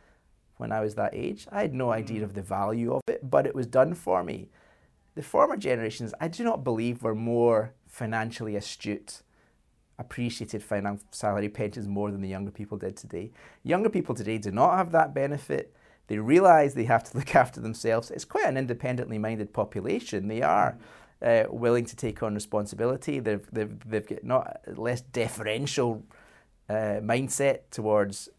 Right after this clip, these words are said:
Speaker 1: authority.
Speaker 2: Hmm.
Speaker 1: Um, so, first of all, I think let's just pause and give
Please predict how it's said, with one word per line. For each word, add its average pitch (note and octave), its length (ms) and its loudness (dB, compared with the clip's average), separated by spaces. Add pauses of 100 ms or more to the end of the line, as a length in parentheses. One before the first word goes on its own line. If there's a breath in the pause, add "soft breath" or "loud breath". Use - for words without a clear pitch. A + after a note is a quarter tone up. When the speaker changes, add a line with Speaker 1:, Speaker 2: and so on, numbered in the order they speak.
(240)
Speaker 1:
authority. C#3 680 0 (140)
Speaker 2:
Hmm. B2+ 320 -4
Speaker 1:
Um, C3 540 6 (120)
so, D3 520 8
first G#3+ 320 2
of D3+ 80 2
all, C3+ 320 8 (600 soft breath)
I C3+ 80 6
think C#3 420 -2 (240)
let's C3 280 0
just - 340 -6
pause A2 340 0
and G#2+ 160 -8
give G#2+ 380 -6